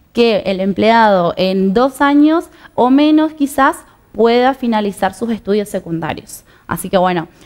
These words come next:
es uno de los programas que venimos trabajando. Después también venimos trabajando mucho con un programa de educación ambiental,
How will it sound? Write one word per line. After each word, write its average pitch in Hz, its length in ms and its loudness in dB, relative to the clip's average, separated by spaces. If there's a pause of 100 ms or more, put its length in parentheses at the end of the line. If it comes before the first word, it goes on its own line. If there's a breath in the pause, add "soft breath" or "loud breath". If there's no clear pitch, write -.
es 202 260 -2
uno 226 140 2
de 226 40 0
los 233 160 -2
programas 214 400 -2
que - 80 -6
venimos 208 300 -2
trabajando. 262 540 0
Después 214 320 -6
también 220 260 -2
venimos 220 260 -2
trabajando 208 380 -4
mucho 311 440 0 (260 loud breath)
con 214 120 -2
un 208 80 -4
programa 208 380 -2
de 214 60 -2
educación 202 440 -6
ambiental, 196 600 -2